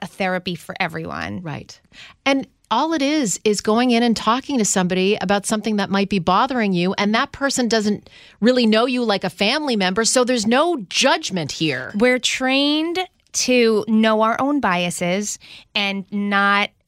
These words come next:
Speaker 1: judge and
Speaker 2: Yeah.
Speaker 1: be really, like, not try, you know, we try not to be critical. Um, but we, you know, we are, we're supposed to know
Speaker 2: Mm-hmm.
Speaker 1: what we judge and what we don't judge and,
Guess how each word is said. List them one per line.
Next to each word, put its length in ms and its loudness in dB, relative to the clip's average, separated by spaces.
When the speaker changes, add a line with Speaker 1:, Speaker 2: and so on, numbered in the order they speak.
Speaker 1:
judge 540 -6
and 180 0
Speaker 2:
Yeah. 60 -8
Speaker 1:
be 240 -2
really, 640 2
like, 280 -2
not 280 0
try, 280 -4
you 140 -4
know, 40 -4
we 100 -6
try 200 -2
not 140 -2
to 60 -10
be 80 -4
critical. 600 0
Um, 260 0
but 220 -4
we, 220 0
you 80 -4
know, 100 2
we 340 0
are, 160 0
we're 220 0
supposed 400 -2
to 60 0
know 520 -2
Speaker 2:
Mm-hmm. 380 0
Speaker 1:
what 200 2
we 200 0
judge 320 0
and 120 0
what 120 -6
we 80 -2
don't 200 -2
judge 440 -4
and, 280 -2